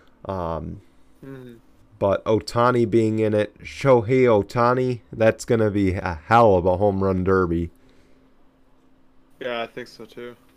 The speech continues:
Speaker 1: Um, and speaking of, uh, Vlad Guerrero, um, he's having himself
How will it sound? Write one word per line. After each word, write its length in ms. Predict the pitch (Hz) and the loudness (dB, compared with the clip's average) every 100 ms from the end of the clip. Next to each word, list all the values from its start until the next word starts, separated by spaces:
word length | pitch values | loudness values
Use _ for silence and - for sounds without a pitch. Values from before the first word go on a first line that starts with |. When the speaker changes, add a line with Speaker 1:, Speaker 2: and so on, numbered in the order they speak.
| - | -12
Speaker 1:
Um, 540 | 87 80 78 82 82 - _ _ _ _ _ _ _ _ _ _ - | -6 -4 -4 -6 -10 -12 _ _ _ _ _ _ _ _ _ _ -6
and 160 | 101 | -6
speaking 500 | - 170 180 180 127 | 0 2 2 0 2
of, 300 | 107 101 90 | 4 2 2
uh, 300 | 101 90 87 82 | 2 2 0 0
Vlad 380 | 107 123 113 | 2 2 2
Guerrero, 680 | 95 95 92 104 120 131 123 - _ _ _ _ _ _ _ _ - | 0 2 4 4 4 2 0 -10 _ _ _ _ _ _ _ _ -4
um, 600 | 95 90 87 87 90 90 _ _ | -2 0 -2 -4 -6 -8 _ _
he's 260 | 285 440 - | -2 0 2
having 720 | 320 175 139 131 123 117 104 | 4 6 6 6 6 2 2
himself 1200 | 127 120 - - 117 98 82 82 - - - | 2 0 -4 0 2 2 2 -2 -4 -20 -20